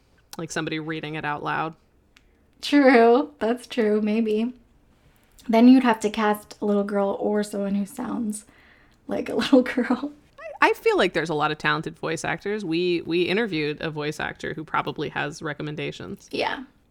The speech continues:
Speaker 2: Okay. <laughs>
Speaker 1: Cool. Yeah, the, in, in terms of other writing news for me, I have been querying my first book, which is now called Pulling Focus,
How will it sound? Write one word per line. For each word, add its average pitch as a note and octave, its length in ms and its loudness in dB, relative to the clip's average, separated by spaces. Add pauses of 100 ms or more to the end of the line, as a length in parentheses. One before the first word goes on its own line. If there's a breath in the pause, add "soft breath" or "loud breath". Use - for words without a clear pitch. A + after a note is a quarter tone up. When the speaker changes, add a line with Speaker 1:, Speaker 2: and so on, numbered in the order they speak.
Speaker 2:
Okay. D4 240 2 (380)
<laughs> D#4+ 500 6 (320)
Speaker 1:
Cool. C#4 180 0 (360 loud breath)
Yeah, E3+ 240 6
the, E3 340 2
in, F3+ 160 4
in F3 160 0
terms F3+ 220 0
of D#3+ 80 -4
other D#3 220 0
writing D3+ 360 0
news D3 180 -4
for - 160 -10
me, C#3+ 360 -4 (400 loud breath)
I D3 100 0
have D#3+ 260 6
been E3+ 200 2
querying E3 840 0
my D3+ 160 0
first D3+ 300 -6
book, D#3 240 -6
which D3 160 -6
is D3 140 -6
now C#3+ 240 -4
called D3 480 -6
Pulling D3+ 300 -6
Focus, - 560 -8